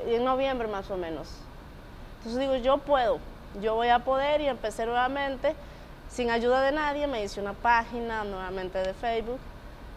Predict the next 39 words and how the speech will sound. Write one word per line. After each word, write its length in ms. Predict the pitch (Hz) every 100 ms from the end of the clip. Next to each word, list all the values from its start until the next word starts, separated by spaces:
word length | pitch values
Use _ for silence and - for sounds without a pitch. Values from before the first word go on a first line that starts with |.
| -
y 160 | 233 233
empecé 380 | 214 214 202 196
a 40 |
hacerla 540 | 196 240 254 240 214 175
y 120 | 147
estoy, 420 | 143 - 180 190
este, 520 | 202 - - 175 127 - - - - -
pues 240 | 180 180
ahí 240 | 180 185
día 280 | 208 208 208
con 220 | 214 233
día, 240 | 233 254 277
la 120 | 214
gente 260 | 214 190 208
está 160 | 208
conociendo 420 | 202 190 185 185
más 160 | 180 180
el 80 | 180
producto 600 | 185 196 269 277 220 226 - - - -
y 100 | 254
ahora 440 | 285 269 277 285
estoy, 480 | 240 - 220 220 240
este, 640 | 247 233 - 226 190 139 - - - - - - -
haciendo 320 | 190 220 233
publicaciones 880 | 233 233 208 185 - 240 247 220 -
para 180 | 175 180
que 80 | 196
la 100 | 185
gente 200 | 190 220
tenga 240 | 220 220
más 180 | 214 208
conocimiento 680 | 214 185 196 202 226 240 202
para 240 | 185 175
qué 100 | 185
sirve 240 | 185 190 190
el 60 |
aceite 340 | 180 175 170 170
de 140 | 156
coco. 160 | 143